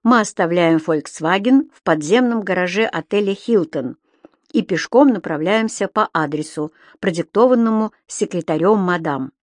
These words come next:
Я так взволнована, что не замечаю улиц, по которым мы добираемся до широкого зеленого проспекта с нужным нам адресом.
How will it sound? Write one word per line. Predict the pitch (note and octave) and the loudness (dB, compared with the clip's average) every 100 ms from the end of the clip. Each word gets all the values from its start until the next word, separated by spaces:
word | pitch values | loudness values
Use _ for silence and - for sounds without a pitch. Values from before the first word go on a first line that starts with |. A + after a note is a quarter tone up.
| _ _ _ _ _ | _ _ _ _ _
Я | F3+ G3+ | -2 -2
так | A3 G3 D3+ | 0 -4 -4
взволнована, | D#3 D3+ E3 E3 F3+ C#4+ G#3+ - - _ _ _ _ | -10 -6 -2 0 2 0 -2 -8 -12 _ _ _ _
что | - A3 | -2 2
не | G3+ | 2
замечаю | F3 F#3+ F#3 - A3+ A#3 - | 2 0 -2 -2 0 0 -2
улиц, | F3 F3 F3 - - - _ | -2 0 -2 -6 -20 -20 _
по | F3 | -4
которым | F3 E3 E3+ E3+ | -4 0 2 4
мы | F3 B3 | 4 2
добираемся | G#3 F3 E3+ E3 D#3 F#3 | 2 2 2 2 -2 -4
до | F3 | -2
широкого | E3+ F#3+ G3 C4+ C#4 G#3+ | -4 0 0 0 0 -2
зеленого | F3+ F#3 G#3+ G3+ G3+ | -2 -2 -2 -4 -4
проспекта | G#3 G#3+ - D#3 - - D#3 _ _ | -4 -6 -6 -6 -6 -10 -12 _ _
с | - - | -14 0
нужным | A3 C4 B3 F#3 | 2 2 0 0
нам | F3 G3+ G3+ | 0 -2 -4
адресом. | - D3+ C#3+ C#3+ - D#3 | -8 -8 -10 -14 -16 -16